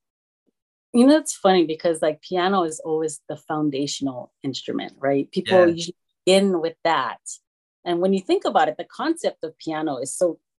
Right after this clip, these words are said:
Speaker 1: simple. It's all laid out in one line. You would think it would be easy,
Speaker 2: Yeah.
Speaker 1: but I'm the same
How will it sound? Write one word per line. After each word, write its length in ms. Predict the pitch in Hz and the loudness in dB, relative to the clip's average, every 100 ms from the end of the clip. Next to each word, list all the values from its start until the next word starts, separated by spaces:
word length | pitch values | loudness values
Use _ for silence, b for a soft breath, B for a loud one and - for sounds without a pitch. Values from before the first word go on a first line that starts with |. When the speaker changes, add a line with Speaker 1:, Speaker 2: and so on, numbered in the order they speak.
| _ | _
Speaker 1:
simple. 680 | - - 202 - 135 - - | -16 -6 -4 -4 -8 -8 -14
It's 240 | - 160 - - | -6 -6 -6 -2
all 200 | 139 151 | 0 2
laid 240 | 165 175 | 2 0
out 240 | 175 180 180 | 0 -2 -2
in 160 | 160 | -4
one 180 | 151 170 | -2 -2
line. 640 | 233 202 175 165 175 196 - _ _ _ | -2 -2 -2 -2 -2 -4 -10 _ _ _
You 140 | 190 208 | 2 2
would 100 | 214 | 4
think 180 | 311 | 2
it 40 | 330 | 2
would 100 | 220 | 0
be 180 | 202 214 | -2 -2
easy, 160 | 208 | -2
Speaker 2:
Yeah. 60 | 123 | 2
Speaker 1:
but 120 | - 110 | 2 0
I'm 180 | 214 254 | -4 -6
the 280 | - _ 262 | -8 _ 0
same 300 | 302 277 | 2 2